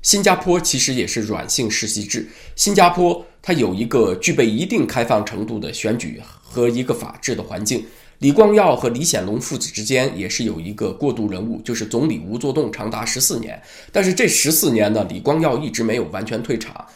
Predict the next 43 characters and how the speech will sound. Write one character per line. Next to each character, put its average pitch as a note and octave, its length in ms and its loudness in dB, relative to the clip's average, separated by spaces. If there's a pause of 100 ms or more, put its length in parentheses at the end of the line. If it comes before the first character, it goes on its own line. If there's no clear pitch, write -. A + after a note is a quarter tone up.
(180)
他 F#3+ 120 -2
是 F3+ 120 2
作 E3 180 4
为 A#2+ 140 6
政 C#3 200 0
府 D#2 140 -10
第 C3 200 -6
一 D3+ 60 -2
顾 D3 160 -2
问， D3 220 4
也 G2 80 -4
就 A2+ 120 -4
是 G#2 120 -4
内 C#3+ 240 2
阁 A2+ 180 0
资 D#3+ 220 0
政 A#3 180 0
的 - 80 -2
这 F2 120 -6
个 E2 100 -6
身 A2+ 240 -4
份 A2 160 -4
在 F2+ 120 -8 (100)
监 F3+ 400 2
国。 G3 400 -6 (360)
终 A3+ 180 6
于 E3 260 4
李 A#2 100 0
光 D3 180 6
耀 C#3+ 160 10
在 A2 220 4
他 A#2 260 2
二 C#3 180 2
零 C3 180 0
一 D3 60 0
五 G2+ 140 -2
年 F2+ 200 -4
去 C3+ 140 -4
世 B2 140 -4
之 C#3+ 140 -2
前 C#3+ 300 0
一 C#3 80 0
年， A2 280 2